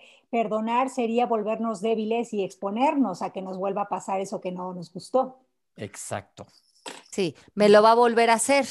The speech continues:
Speaker 3: si lo
Speaker 1: Ujú.
Speaker 3: perdono.
Speaker 1: Y si me la vuelve a aplicar, ¿no?
Speaker 3: <laughs>
Speaker 2: Pero ahí es donde sí entra el, "Lo perdono, pero pongo límites".
Speaker 3: Claro, pero esto se lo,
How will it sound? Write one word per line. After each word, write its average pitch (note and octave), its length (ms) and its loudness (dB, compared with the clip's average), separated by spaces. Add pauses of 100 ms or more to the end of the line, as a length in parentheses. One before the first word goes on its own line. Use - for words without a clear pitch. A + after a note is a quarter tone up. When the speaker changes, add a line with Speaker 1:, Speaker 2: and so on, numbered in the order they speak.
(300)
Speaker 3:
si - 220 -2
lo - 100 6
Speaker 1:
Ujú. F3 40 0
Speaker 3:
perdono. G3+ 680 0 (320)
Speaker 1:
Y G#3+ 100 -2
si A#3 140 -2
me A3+ 100 0
la G#3 100 0
vuelve A#3 220 0
a B3+ 40 4
aplicar, A3 540 -2 (240)
¿no? B3 340 -12
Speaker 3:
<laughs> F3 580 -8 (280)
Speaker 2:
Pero E3+ 240 8
ahí F3 280 4
es F3+ 100 2
donde F3 260 0
sí F3+ 260 -2
entra D#3+ 320 2
el, C3+ 200 -2 (320)
"Lo D3+ 300 2
perdono, D3+ 480 2
pero C#3 220 0
pongo C#3+ 240 0
límites". C3 800 -6 (260)
Speaker 3:
Claro, D4 580 4 (180)
pero A#3 200 6
esto C4+ 180 2
se D4+ 120 -2
lo, G#3+ 200 -2